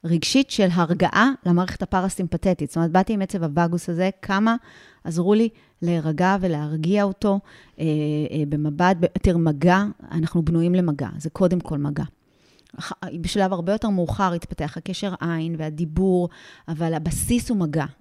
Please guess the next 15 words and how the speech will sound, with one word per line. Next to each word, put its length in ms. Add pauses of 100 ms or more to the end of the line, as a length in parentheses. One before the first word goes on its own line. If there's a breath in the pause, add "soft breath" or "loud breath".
(220)
הבסיס 460
הוא 60
מגע. 240
את 100
רואה 160
ילד 280
בא, 180
רוצה 320
שיקחו 540
אותו 220
ויחבקו 420
אותו 220
וימעכו 440
אותו, 300
ו-, 40